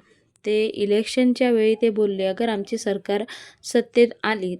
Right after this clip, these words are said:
तर आम्ही एकवीसशे रुपयाची वाढ करणार आहोत," असं म्हटलं होतं. पण अजून पण वाढ झालेली नाही. आणि गेल्या दोन दिवस अगोदर, एक दोन दिवस अगोदर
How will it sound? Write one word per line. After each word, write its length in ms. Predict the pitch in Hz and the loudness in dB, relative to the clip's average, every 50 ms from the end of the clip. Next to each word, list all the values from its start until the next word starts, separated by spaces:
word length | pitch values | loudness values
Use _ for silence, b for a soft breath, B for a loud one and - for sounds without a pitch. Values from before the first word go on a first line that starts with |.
| - | -2
तर 100 | 220 220 | -2 0
आम्ही 220 | 214 214 208 220 214 | 0 0 0 0 -2
एकवीसशे 420 | 202 208 - 240 233 - 254 247 | -2 -2 -2 -2 2 4 6 6
रुपयाची 480 | 240 240 240 233 226 233 226 - 262 254 | 6 4 4 2 0 0 2 4 4 4
वाढ 540 | 233 196 180 _ - 196 185 190 196 196 | 4 2 -4 _ -18 -14 -10 -6 -4 -4
करणार 400 | 202 - 208 202 196 196 196 190 | -2 -2 -2 -2 -2 -2 -2 -2
आहोत," 280 | 180 180 180 185 175 170 175 - B B B B B B - | -4 -4 -4 -4 -6 -8 -8 -12 B B B B B B -8
असं 220 | - 220 - 247 240 | -8 -4 0 2 2
म्हटलं 380 | 233 220 208 185 - 196 202 | 2 2 2 0 0 0 0
होतं. 320 | 202 180 170 175 - 180 180 180 - | 0 0 -2 -4 -6 -10 -10 -6 -2
पण 240 | - 247 226 190 180 175 _ b b b b b b b b b b | 0 0 0 -2 -4 -10 _ b b b b b b b b b b
अजून 440 | - 190 202 202 202 240 247 254 262 | -4 -2 0 2 4 4 4 4 4
पण 200 | 254 254 254 254 | 4 4 2 2
वाढ 280 | 233 214 202 208 214 220 | 2 0 0 0 0 0
झालेली 500 | 208 214 202 190 190 190 190 196 196 196 | 0 -2 -2 -2 -2 -2 -2 -2 -2 -2
नाही. 380 | 196 190 185 170 170 165 165 - _ - | -2 -4 -4 -6 -8 -10 -12 -12 _ -8
आणि 260 | 180 185 196 208 208 | -4 -4 -2 -2 -2
गेल्या 460 | 185 208 196 196 208 214 226 233 233 | 0 2 2 2 2 0 0 0 -2
दोन 340 | 214 196 208 214 220 226 226 | 0 2 2 2 2 2 0
दिवस 400 | 214 226 220 220 220 233 - - - | 0 0 0 0 0 -4 -8 -10 -10
अगोदर, 460 | - 185 185 175 202 202 185 190 185 - | -8 -6 -2 0 0 0 2 2 0 2
एक 200 | - 202 196 185 | 0 0 0 0
दोन 160 | 208 208 208 | 0 0 2
दिवस 260 | 208 208 214 - - | 2 0 0 0 -4
अगोदर 460 | 196 180 175 196 185 165 185 190 202 | -6 -6 -6 -6 -4 -2 -2 -2 -2